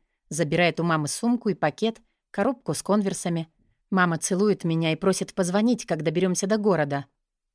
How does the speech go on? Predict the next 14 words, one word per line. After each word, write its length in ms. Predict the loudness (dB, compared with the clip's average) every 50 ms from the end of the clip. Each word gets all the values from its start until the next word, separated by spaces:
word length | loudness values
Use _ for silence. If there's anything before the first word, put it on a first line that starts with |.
| _ _ _ 0
"Максим", — 600 | 0 0 0 0 -2 -2 0 2 2 2 0 -2 _ _ _
строго 440 | -12 -10 -4 0 0 0 2 0 -2
говорит 400 | -2 0 0 2 2 0 2 2
она, 300 | 0 2 2 0 -2 -4 _ _ _ _ -2
глядя 340 | 0 4 4 4 4 4
на 120 | 4 4 4
Ларинцева, 600 | 4 2 2 0 0 -2 -2 -4 -4 -4 -4 -6 _ _ _ _ _ _ _ _ _ _
"ты 120 | -2 -2 0
только 360 | 4 2 2 2 2 2 4
не 120 | 4 4
гони 280 | 6 6 6 6 6 2
сильно, 520 | 2 0 0 0 0 0 0 -2 -2 -4 _ -2
по 80 | -2
трассе". 580 | -2 0 0 0 0 -2 -6 -6 -4 -6 -6 -6